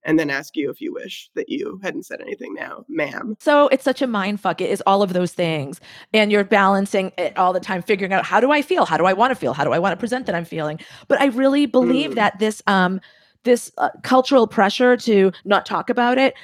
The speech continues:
Speaker 2: makes it so much harder. And I just remember feeling
Speaker 1: Mm-hmm.
Speaker 2: almost embarrassed when I was telling people I had a miscarriage, as if I had, like, committed some
Speaker 1: Yes.
Speaker 2: terrible faux pas.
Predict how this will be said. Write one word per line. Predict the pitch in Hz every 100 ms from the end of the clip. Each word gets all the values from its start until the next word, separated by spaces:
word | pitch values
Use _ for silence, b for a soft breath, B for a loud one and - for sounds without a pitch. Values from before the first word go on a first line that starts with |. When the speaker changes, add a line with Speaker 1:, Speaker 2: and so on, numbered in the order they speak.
| -
Speaker 2:
makes | 226 214
it | 240
so | - 214
much | 220 226 -
harder. | - 190 226 185 156 160 165 B B
And | 214 208 185 180 180 - b b _
I | 247
just | 262 285
remember | 320 320
feeling | - 466 -
Speaker 1:
Mm-hmm. |
Speaker 2:
almost | 240 247
embarrassed | - 226 196 170 208 185 -
when | 190
I | 185
was | 180
telling | 185 170
people | 170 170
I |
had | 165
a | 151
miscarriage, | 151 - 143 165
as | 180
if | 190 196
I | 185
had, | 196 170
like, | 156 -
committed | 202 196 170
some | 226
Speaker 1:
Yes. | 190
Speaker 2:
terrible | 214 185 185 160
faux | - 175 170
pas. | 170 165 156 143